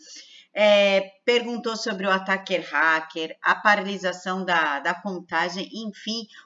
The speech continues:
o homem está com tudo e dessa vez ele mandou um recado muito claro pro S T F. O S T F já tem maioria para abrir precedente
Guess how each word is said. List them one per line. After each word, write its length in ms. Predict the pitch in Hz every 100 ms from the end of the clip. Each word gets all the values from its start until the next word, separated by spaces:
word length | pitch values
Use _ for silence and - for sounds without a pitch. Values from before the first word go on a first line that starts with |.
| _
o 220 | 214 220
homem 560 | 214 220 226 226 - 220
está 400 | 208 - 196 196
com 280 | - 233 214
tudo 440 | 214 214 214 226 - _ -
e 180 | 254 202
dessa 400 | 220 233 247 226
vez 320 | 190 202 190
ele 160 | 214
mandou 360 | 214 214 196 196
um 40 |
recado 640 | 214 202 - 202 202 208 214
muito 560 | 202 202 247 254 277 -
claro 460 | 202 175 175 196 196 - - _
pro 240 | 208 220 214
S 380 | 202 208 -
T 80 | -
F. 460 | 202 156 135 - 170
O 80 | 185
S 320 | 202 208 -
T 60 | 220
F 400 | 208 202 202 190
já 160 | 208
tem 180 | 196 202
maioria 680 | 196 196 254 262 208 214 208
para 280 | 202 202 196
abrir 380 | 170 180 185 -
precedente 800 | 208 254 254 226 214 220 -